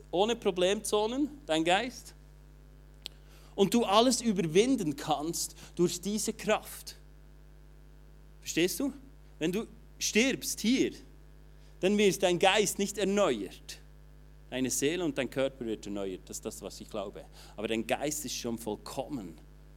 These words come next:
So, wie er in Ewigkeit sein wird. Das ist auch meine Überzeugung, warum du mit Gott Gemeinschaft haben kannst.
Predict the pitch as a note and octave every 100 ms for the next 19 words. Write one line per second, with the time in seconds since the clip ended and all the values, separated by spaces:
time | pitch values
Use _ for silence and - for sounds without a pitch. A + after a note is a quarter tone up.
0 | - - - - - B2+ C#3+ E3+ A3 -
1 | - - - A#2 C3 C3 B2 C3 F3 F#3
2 | - A#2 G#2+ A#2+ C3+ - C3 C3 - G#2+
3 | G#2 E2 C2 - - - E3 E3+ - D#3+
4 | G#3+ C4 - E3+ F#3+ A#3 G3+ D#3 - F3+
5 | G#3+ F3+ F3 - - D#3 E3+ G#3 G3+ F3+
6 | - F3+ G3+ - - D#3 D#3+ G3 F#3 C3+
7 | B2 G#2 G2 - G#2+ - -